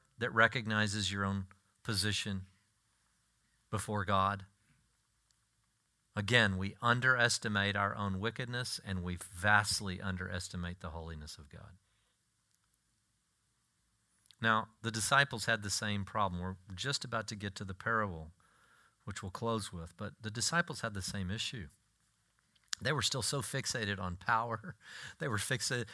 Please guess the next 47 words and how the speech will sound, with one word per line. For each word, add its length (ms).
They, 200
they 200
were 140
the 180
in 140
crowd. 760
Jesus 420
has 140
chosen 600
us. 760
We're 120
just 140
gonna 160
go 140
back. 260
I'm 100
just 120
gonna 200
jog 340
your 120
memory 400
from 180
a 40
few 180
weeks 280
ago 280
when 140
we 60
were 120
talking 420
in 240
Luke 160
chapter 380
nine. 440
Again, 460
now, 200
where 200
were 100
they 120
going? 220
They 80
were 140
going 380
through 300
a 60
Samaritan 800
village. 680